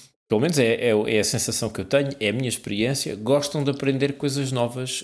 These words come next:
ou de, de olhar para uma coisa e pensar assim, "Eu não sei como é que isto funciona", ou "Nunca fiz isto, quero experimentar, quero aprender." Foi isso que eu fiz com a bicicleta. Eu acho que nunca tinha mudado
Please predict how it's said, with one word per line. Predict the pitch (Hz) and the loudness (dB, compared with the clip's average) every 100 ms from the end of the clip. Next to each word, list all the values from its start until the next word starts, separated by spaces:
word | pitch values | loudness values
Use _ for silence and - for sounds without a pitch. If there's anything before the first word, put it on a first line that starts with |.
| - | -2
ou | 104 | 0
de, | 98 101 107 101 | 0 0 0 0
de | 104 | 2
olhar | 107 120 | 4 2
para | 120 | 2
uma | 107 | -2
coisa | - 123 117 | -2 -2 -2
e | |
pensar | 113 110 95 | -2 0 -2
assim, | - 80 69 | -2 -6 -2
"Eu | 156 | 0
não | 175 | 2
sei | 165 170 | 0 0
como | 175 | 0
é | 170 | -2
que | 165 | -2
isto | - | -4
funciona", | - 156 - 143 135 107 | -2 -2 0 2 2 2
ou | 98 92 - | 2 0 0
"Nunca | 131 143 147 | 0 2 2
fiz | 147 139 | 2 2
isto, | 139 135 - - - | 2 2 0 -8 -6
quero | 131 131 | 0 0
experimentar, | - - 117 113 107 87 82 | 0 -6 -4 -2 0 -2 -2
quero | - 113 | -2 -2
aprender." | 110 107 101 85 80 - - - - - | -2 -2 -2 -2 -4 -8 -20 -20 -20 -8
Foi | - 139 | -2 0
isso | 135 | 0
que | 143 | -2
eu | |
fiz | 139 135 | -2 -2
com | - | -2
a | 131 | -4
bicicleta. | 127 147 - 113 - 165 | -4 -4 -2 -2 0 0
Eu | 190 | 0
acho | 180 - | 0 -2
que | - | -2
nunca | 151 147 | -2 -2
tinha | 139 123 110 | -4 -2 -2
mudado | 92 82 78 78 87 | -2 -4 -4 -8 -14